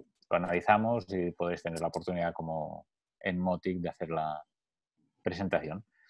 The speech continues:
Nada, recordad que esta presentación se ha grabado, por tanto podremos ver, Gerard puede ver sus errores, como yo los míos cuando hago <laughs> los webinars, y a partir de ahí está abierto en el canal de,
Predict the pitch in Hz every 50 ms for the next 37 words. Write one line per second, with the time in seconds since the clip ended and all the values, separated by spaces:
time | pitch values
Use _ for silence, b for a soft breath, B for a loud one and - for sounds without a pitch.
0 | b b b b b b b b b b _ _ _ _ _ _ 107 107 95 90
1 | 90 104 - 107 104 110 110 98 - 123 107 - 117 - 110 104 110 110 104 101
2 | 101 110 107 107 107 104 104 101 101 101 98 - - - - - - - - 104
3 | 104 101 104 107 107 117 127 131 123 131 139 139 143 139 - _ _ _ _ _
4 | - 87 - 95 92 92 90 - 95 90 82 - 101 87 80 92 90 87 85 80
5 | 90 92 90 90 87 85 80 - - - _ _ _ _ _ _ - _ _ -
6 | 90 87 87 85 - 90 87 87 87 90 87 - - 98 82 95 90 85 92 107
7 | 104 113 113 - - - 85 87 90 90 90 87 82 90 101 98 98 92 - 98
8 | 95 - 104 95 92 95 98 101 95 - - - - 143 - - - 147 113 B
9 | B B B B B B B B B B B B _ _ _ - - 104 90 101
10 | 120 131 131 131 131 135 139 143 135 - - - 104 104 104 101 92 95 90 90
11 | _ - 90 95 95 92 92 92 98 104 107 117 117 - _ _ _ - - 87
12 | - - 90 85 90 95 95 92 - 98 92 90 87 85 82 82 80 78 78 78
13 | 76 - - 92 85 85 82 80 85 80 76 76 76 76 -